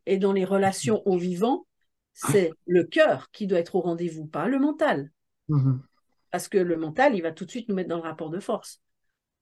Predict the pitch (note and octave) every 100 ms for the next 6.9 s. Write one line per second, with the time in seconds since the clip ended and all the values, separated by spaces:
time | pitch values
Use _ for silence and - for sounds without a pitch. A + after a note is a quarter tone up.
0 | _ _ _ _ - - _ _ - F3+
1 | G#3+ D#3 C3+ C3 C3 C#3 D3 C#3+ C#3 -
2 | D3 C#3 D3 C#3 C3+ C3 C3 C3 D#3 D3
3 | C#3+ D#3+ D3 F3+ D3 E3+ F3 E3 D#3 E3+
4 | D#3+ D3 F3 D3+ D3+ C#3+ D#3+ E3+ A3 B3+
5 | G#3 D3+ C#3+ C#3+ C3+ C#3+ D3 - F3 D#3+
6 | F3+ - G#3+ A3 A3 G#3 F3 D3+ C#3